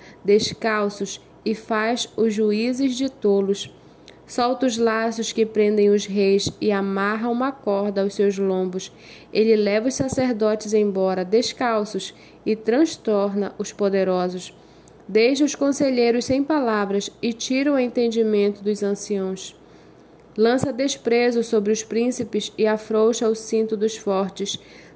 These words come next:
Das trevas revela coisas profundas e traz à luz a densa escuridão. Deus engrandece as nações e depois as destrói. Dispersa-as de, e de novo as con-,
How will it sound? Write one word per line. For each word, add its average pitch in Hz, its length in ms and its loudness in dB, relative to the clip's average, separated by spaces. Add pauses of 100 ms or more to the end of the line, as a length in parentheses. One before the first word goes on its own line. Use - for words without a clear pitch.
Das 196 260 -2
trevas 220 480 2
revela 208 460 2
coisas 202 340 2
profundas 226 840 -2 (300)
e 247 120 2
traz 247 360 0
à 254 80 2
luz 233 440 4
a 220 120 -2
densa 208 460 4
escuridão. 196 720 0 (640)
Deus 220 280 6
engrandece 226 680 2
as 233 120 2
nações 214 800 0
e 208 80 2
depois 196 760 0
as 196 200 -2
destrói. 190 680 -2 (380)
Dispersa-as 226 1120 -2 (920)
de, 202 300 2
e 220 140 2
de 214 180 -2
novo 214 640 2 (100)
as 202 200 -4
con-, 202 240 -2